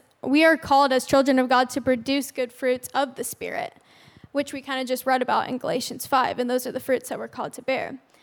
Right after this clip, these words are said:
Um, so, I, Jesus in ac-, in Luke, he actually says, "A good tree can't produce bad fruit, and a bad tree can't produce good fruit."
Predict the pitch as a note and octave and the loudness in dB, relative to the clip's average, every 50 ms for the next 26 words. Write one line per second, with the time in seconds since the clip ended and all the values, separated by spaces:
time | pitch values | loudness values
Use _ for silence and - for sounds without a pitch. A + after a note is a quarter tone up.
0 | _ _ _ _ _ _ _ _ _ - C4 C4 B3 A#3+ A3 E3 - - - - | _ _ _ _ _ _ _ _ _ -6 -4 -2 -2 -2 -4 -8 -12 -16 -20 -20
1 | C#4 _ _ _ _ _ _ _ _ _ _ _ _ _ _ _ - - _ _ | -20 _ _ _ _ _ _ _ _ _ _ _ _ _ _ _ -20 -20 _ _
2 | - - G4 F#4 E4+ C#4 C4 B3+ - - - _ _ _ _ - - D4 - C#4+ | -6 0 4 4 6 6 4 4 2 -2 -10 _ _ _ _ -2 -2 0 0 -2
3 | B3+ C4 D4+ F4 A4 G#4+ F4 C#4+ C#4 C4 - C#4 C#4+ C4+ C4+ C4+ D4 C#4+ - - | -2 2 4 4 4 6 6 4 4 4 2 0 0 0 2 0 0 -2 -2 0
4 | C#4 C#4 C4+ C4 C4 D4 D4 C4 B3+ - - - D4+ B3+ C4+ D4+ D#4 - - - | 2 4 4 6 6 6 6 6 4 2 0 -2 0 2 2 2 0 -2 -8 -10
5 | D4 C4 - - D4+ D4 D4 C4 B3+ B3 B3 C4 - - _ - - _ - C#4+ | -10 -12 -8 -4 -2 0 2 2 2 0 -2 -6 -8 -12 _ -20 -20 _ -4 -4
6 | C#4 A3+ - C#4+ E4 F#4 F#4 - - - C#4+ C#4+ C4 C#4 - - C4+ C4+ C#4 C4+ | -2 0 2 2 2 2 0 -4 -8 -6 -6 -6 -6 -8 -6 -4 -4 -4 -4 -4
7 | - D4+ C#4 A#3+ C4 C4 B3+ - - B3+ B3 A#3+ A#3 - - C#4 B3+ - - B3 | -4 -4 -4 -2 -4 -4 -4 -4 -4 -2 -2 -2 -4 -4 -2 0 0 0 -2 -4
8 | B3 A#3+ A3 - B3 C4 C#4+ D4 - - - - B3 A#3+ A#3+ - - - C#4 C4 | -6 -4 -2 0 2 2 2 2 0 -4 -6 -6 -6 -6 -6 -8 -8 -4 -4 -4
9 | A#3 - - C4 A#3 A#3+ A#3+ A#3 - - - B3+ C4 - - - C#3 A#2+ - - | -4 -4 -6 -6 -4 -4 -6 -6 -4 2 2 2 2 2 -2 -8 -6 -6 -6 -6